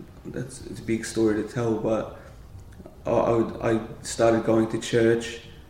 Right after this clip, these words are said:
and, um, I got introduced to some pretty solid Christians, and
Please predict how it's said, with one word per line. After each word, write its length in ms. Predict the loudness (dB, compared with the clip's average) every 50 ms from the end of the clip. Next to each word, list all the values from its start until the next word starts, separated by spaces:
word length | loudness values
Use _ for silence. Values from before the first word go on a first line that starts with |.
| -20 -20 -16 -10
and, 300 | -6 -2 0 0 0 2 0
um, 560 | 0 0 0 -2 -2 -4 -4 -4 -4 -4 -6 -8 -10 -12 -14 -16 -16 -18 -18 -18 -20 -20 -20 -20 -20 -14 -6 -4
I 60 | 2
got 180 | 4 6 6 6
introduced 760 | 6 4 4 2 0 0 2 2 4 4 2 2 -2 -6 -6
to 100 | -4 -4
some 560 | -2 0 0 0 2 0 0 -2 -4 -6 -8 -14 -16 -12
pretty 240 | -4 -2 -2 -2 -2
solid 400 | 0 2 4 4 4 4 2 2
Christians, 640 | 0 0 0 0 -2 0 0 0 0 -2 -4 -8 -12 -14 -16 -16 -16 -16 -16 -16 -18 -18 -18 -18 -18 -20 -18 -18 -8 -4
and 500 | -2 0 0 2 2 0 -2 -2 -6